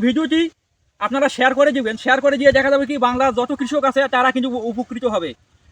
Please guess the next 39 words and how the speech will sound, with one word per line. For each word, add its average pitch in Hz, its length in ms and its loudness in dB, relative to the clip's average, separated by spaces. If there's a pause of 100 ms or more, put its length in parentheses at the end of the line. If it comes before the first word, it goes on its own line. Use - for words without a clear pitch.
(140)
আমরা 262 260 2 (880)
যারাই 269 340 6
ধান 302 160 8
চাষাবাদ 277 400 0
করি 277 160 0
না 277 80 2
কেন, 262 100 -2 (100)
আমরা 277 180 2
কিন্তু 269 200 0 (360)
পঞ্চাশ 254 340 0
দিনের 285 260 2
মধ্যে 262 220 -2 (140)
টিএসপি 269 380 0 (120)
এবং 269 180 6 (360)
পটাশ 247 280 0
সার 214 160 2 (420)
দেওয়া 254 240 0
শেষ 269 180 2
করব। 247 160 -2 (420)
এই 294 120 2
যে 294 160 4
চাষি 254 220 2
ভাইটা 262 260 2
দেখুন 240 240 -2
যে 247 60 0 (160)
এই 254 60 -2 (500)
জমিটা 254 340 0
প্রায় 254 340 2 (460)
পঁচিশ 240 320 0
থেকে 254 200 0
তিরিশ 247 200 0
শতক 247 240 -2
হবে, 226 200 -4
যে 240 60 -2 (240)
ধানের 226 220 -6
জমিটা 233 240 -6 (100)
শুয়ে 233 200 -4
পড়ছে, 180 220 -10 (520)
এখানে 277 260 0